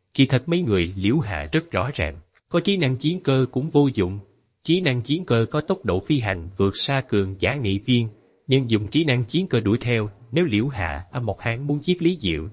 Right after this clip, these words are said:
thì vẫn phải bay ra ngoài trí năng chiến cơ áp sát Lý Diệu. Nhưng tốc độ không bằng Lý Diệu nên lúc đó truy theo cũng là vô dụng. Trong phòng yến tiệc của tổng bộ toàn cầu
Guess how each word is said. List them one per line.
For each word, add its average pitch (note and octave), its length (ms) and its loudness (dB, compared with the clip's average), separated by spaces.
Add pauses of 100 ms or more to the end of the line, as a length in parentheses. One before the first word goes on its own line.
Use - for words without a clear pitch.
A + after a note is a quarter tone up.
thì G2 100 -6
vẫn G2+ 180 -2
phải B2+ 160 -2
bay A#2+ 240 2
ra G#2 220 -4
ngoài D2+ 180 -4
trí D3 200 -4
năng G#2 220 -2
chiến D#3+ 240 -2
cơ A2 120 -2
áp D#3 220 -4
sát D#3+ 260 -2
Lý F3+ 160 2
Diệu. D2+ 260 -4 (420)
Nhưng F3 180 0
tốc G#3 220 -2
độ G#2+ 160 2
không E3 260 -6
bằng G#2 180 -2
Lý C#3+ 300 -2
Diệu F#2 280 0 (100)
nên C3 180 0
lúc F#3+ 200 -2
đó D#3 200 -2
truy C#3+ 160 0
theo B2 360 -2
cũng D3 200 -4
là G2+ 260 -4
vô C#3+ 200 2
dụng. F2 220 -2 (360)
Trong B2+ 160 2
phòng G2+ 220 -4
yến E3+ 260 0
tiệc G#2 240 2
của C#3+ 100 -2
tổng C3+ 240 -8
bộ G2 180 2
toàn G2+ 380 -4
cầu F#2+ 260 -2